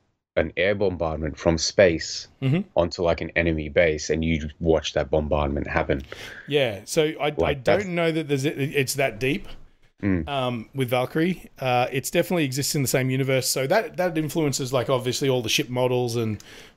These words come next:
Speaker 2: and,
Speaker 1: Yeah.
Speaker 2: uh, and, and the, the culture of, of how, how the game sort of world is and stuff like that.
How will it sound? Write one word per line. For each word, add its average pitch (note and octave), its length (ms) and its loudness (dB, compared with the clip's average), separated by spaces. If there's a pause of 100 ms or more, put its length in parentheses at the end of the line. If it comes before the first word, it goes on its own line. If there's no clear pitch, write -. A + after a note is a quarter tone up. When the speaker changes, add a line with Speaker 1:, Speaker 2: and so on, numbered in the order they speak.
(140)
Speaker 2:
and, B2 180 -4
Speaker 1:
Yeah. F2 180 4
Speaker 2:
uh, G#2+ 160 -6 (120)
and, A2 300 0 (180)
and B2+ 200 -2
the, D#3 240 2
the B2 100 -10
culture B2 640 0
of, A2+ 280 -4
of A2 240 -2
how, C3 220 2 (120)
how C3 120 0
the A2+ 100 -4
game A#2 380 0 (380)
sort C3 160 2
of G2+ 180 -4 (640)
world B2 320 0
is A2+ 160 2
and A2 160 -2
stuff - 220 0
like A#2 160 -2
that. D#3 240 0